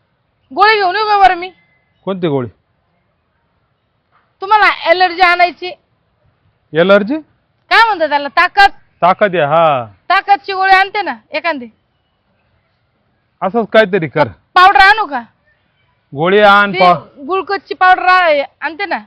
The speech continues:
Speaker 1: गरम करून पिता ते पाणी.
Speaker 2: त्याच्याने नाही एवढा फरक पडत.
Speaker 1: नाही का?
Speaker 2: चांगली पॉवरची गोळी आण, अशी पॉवरची गोळी आण ज्याच्याने माझा आहे ना जोश आणि उत्साह आला पाहिजे.
Speaker 1: तुम्हाला लाज वाटली पाहिजे, लाज.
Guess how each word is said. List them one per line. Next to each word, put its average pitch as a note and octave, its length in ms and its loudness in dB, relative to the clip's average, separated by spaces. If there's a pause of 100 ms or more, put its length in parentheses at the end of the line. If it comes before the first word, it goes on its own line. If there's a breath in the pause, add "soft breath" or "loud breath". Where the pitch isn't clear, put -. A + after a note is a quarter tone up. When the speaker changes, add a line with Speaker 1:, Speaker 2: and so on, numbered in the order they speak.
(320)
Speaker 1:
गरम E4 220 2
करून D#4+ 220 -4
पिता E4 300 -4
ते D4 80 -10
पाणी. D4 300 -6 (1300)
Speaker 2:
त्याच्याने F#3+ 360 -2
नाही B3 140 -4
एवढा G#3+ 200 2
फरक C3+ 240 -6
पडत. A#2 180 -12 (720)
Speaker 1:
नाही E4 220 -2
का? D#4 100 -4 (500)
Speaker 2:
चांगली F#3+ 280 0
पॉवरची G3+ 500 2
गोळी F#3 220 0
आण, A#2 180 -4 (840)
अशी E3+ 200 -4
पॉवरची G#3+ 500 2
गोळी G#3+ 220 0
आण G#3+ 300 4 (600)
ज्याच्याने G3 320 0
माझा G#3+ 320 4
आहे A3 80 4
ना G#3 160 2
जोश F3 600 4
आणि F3+ 180 -2
उत्साह G3 420 2
आला F3 140 4
पाहिजे. D3 360 -2
Speaker 1:
तुम्हाला - 760 -4
लाज E4+ 260 4
वाटली F4 260 0
पाहिजे, E4 300 0
लाज. E4+ 220 4